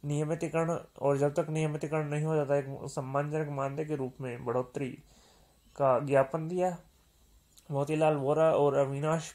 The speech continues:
पांडे ने पंचायत सहायकों को सकारात्मक आश्वासन दिया और जल्द ही समस्या समाधान का भरोसा भी दिलाया। दोस्तों, इस वीडियो को ज़्यादा लाइक करें, शेयर करें, कमेंट करें और आपकी अपने YouTube चैनल राजस्थान बेरोजगार छात्र संघ को सब्सक्राइब नहीं, सब्सक्राइब करें।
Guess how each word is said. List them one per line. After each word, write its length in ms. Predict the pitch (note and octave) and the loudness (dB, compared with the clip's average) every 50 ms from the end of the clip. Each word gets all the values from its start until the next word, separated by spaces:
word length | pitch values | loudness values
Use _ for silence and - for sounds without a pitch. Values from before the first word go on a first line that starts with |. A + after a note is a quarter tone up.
| - | -4
पांडे 340 | D3 C#3+ C#3+ D3 D#3 D#3 C#3+ | -2 -2 -2 -2 -2 -4 -4
ने 180 | C3 A#2+ A#2 A#2 | -4 -6 -8 -10
पंचायत 640 | B2+ - C#3+ C#3 C#3 C#3 C3+ - - D#3 D#3 D#3 | -8 -6 -4 -4 -4 -6 -6 -2 2 2 2 2
सहायकों 480 | D3+ - - D#3 C#3+ C#3+ C#3+ D#3 D3+ C#3+ | 2 0 2 2 2 2 0 -2 -4 -2
को 120 | C#3 C#3+ | -2 -4
सकारात्मक 760 | C3+ - - C#3 C3 C#3 C3+ C3+ C#3 C#3 C3+ D#3 D3+ D3 C#3 | -4 0 0 0 2 2 2 4 4 2 0 -2 -8 -2 0
आश्वासन 580 | C#3 C3+ C3+ C3+ - - D3+ D3 - - D#3+ D3+ | 2 2 0 0 -2 -2 -4 -2 -2 -6 -6 -6
दिया 260 | C#3+ D3 D3 D3 D3+ - - - - - - - _ - | -4 -4 -4 -4 -4 -8 -14 -20 -20 -20 -20 -18 _ 0
और 200 | D3 D3 C#3+ C3+ | 2 2 2 2
जल्द 260 | B2+ D#3 D#3+ E3 D#3 | 2 2 0 2 0
ही 140 | D#3+ D#3 C#3+ | -2 -4 -4
समस्या 480 | D3 - C#3+ C#3 C#3 - - - D3 | -4 -6 -6 -6 -6 -6 -6 -6 -6
समाधान 460 | C#3 D3 C#3+ C3 C3 C3 C3+ C3+ C3 B2+ | -4 -4 -6 -6 -4 -2 -2 -4 -4 -4
का 300 | C3 C3+ C#3 D#3 D#3 - - - - - _ - | -2 -2 -2 -2 -4 -10 -18 -20 -20 -20 _ -14
भरोसा 460 | C#3+ C#3 C#3 B2+ C3 C3 - - C#3+ C3+ | 0 2 4 4 4 2 2 2 2 2
भी 140 | B2+ C3 | 2 0
दिलाया। 320 | B2 A#2+ A2 A2+ A2+ - - - - | -4 -4 -4 -4 -4 -6 -6 -8 -4
दोस्तों, 300 | - D3+ D3 - E3 D#3+ | -4 -4 -4 -4 -6 -6
इस 100 | D3+ D#3+ | -4 -4
वीडियो 200 | D#3 D#3 D#3+ E3 | -4 -2 -2 -2
को 100 | D#3+ D#3 | -2 0
ज़्यादा 280 | C#3+ C#3+ C#3+ C#3+ D3 | 0 0 2 0 0
लाइक 300 | C#3+ D3 C#3+ D3 D3 - | 0 0 -2 -2 -2 -4
करें, 200 | - D#3 D#3+ D#3+ | -6 -4 -4 -4
शेयर 360 | D#3 D#3 - - D#3+ D#3+ D#3 D#3 | -6 -8 -8 -4 -2 -2 -2 -4
करें, 360 | D#3 - D3 D3+ D3+ D3 C#3+ | -6 -8 -10 -8 -10 -10 -10
कमेंट 420 | - - C#3+ C#3 D3 C#3+ C#3 C#3 | -10 -10 -8 -8 -8 -8 -10 -12
करें 140 | - C#3 B2+ - _ _ _ - - - - _ _ _ _ - | -14 -18 -18 -20 _ _ _ -20 -20 -20 -20 _ _ _ _ -4
और 60 | - | -2
आपकी 280 | B2+ B2 - - C3 B2+ | -2 -2 -4 -6 -10 -10
अपने 300 | C3 B2+ B2+ B2+ B2+ B2+ | -8 -8 -8 -8 -8 -8
YouTube 220 | - C#3 C3 C3 | -8 -10 -10 -6
चैनल 160 | D3 C#3+ C#3+ | -4 -4 0
राजस्थान 380 | C#3 C#3+ D3 C#3+ - D#3+ D#3 D3+ | 2 0 0 0 -2 -6 -8 -6
बेरोजगार 360 | C#3+ C#3 C#3+ C#3 D3 D#3 C#3+ | -6 -6 -4 -2 -2 -4 -2
छात्र 260 | C#3+ D#3 C#3+ C#3+ - | -2 -4 -6 -6 -8
संघ 160 | C#3 C#3+ C#3+ | -10 -10 -8
को 80 | C#3 C#3 | -8 -8
सब्सक्राइब 400 | C#3 C#3+ C3+ - - D3 C#3+ C#3+ | -8 -8 -8 -8 -8 -8 -6 -4
नहीं, 100 | D3 D3 | -6 -6
सब्सक्राइब 480 | C#3 - C#3 C3 - - C3+ C3+ C3 B2 | -6 -6 -8 -8 -6 -6 -6 -6 -6 -6
करें। 120 | B2 C#3 | -10 -14